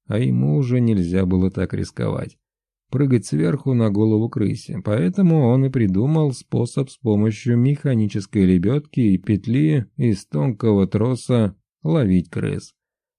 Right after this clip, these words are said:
Место, где они останавливаются, подходя к приманке, уже было известно.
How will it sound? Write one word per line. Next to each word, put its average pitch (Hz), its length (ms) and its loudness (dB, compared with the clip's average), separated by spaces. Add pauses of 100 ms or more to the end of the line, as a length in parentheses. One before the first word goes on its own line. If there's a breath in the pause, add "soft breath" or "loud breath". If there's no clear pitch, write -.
(180)
Место, 127 520 -2
где 95 240 2
они 92 220 4
останавливаются, 143 1120 -2
подходя 120 640 -2
к 107 100 -10
приманке, 117 560 0
уже 92 280 0
было 92 260 2
известно. 85 580 -6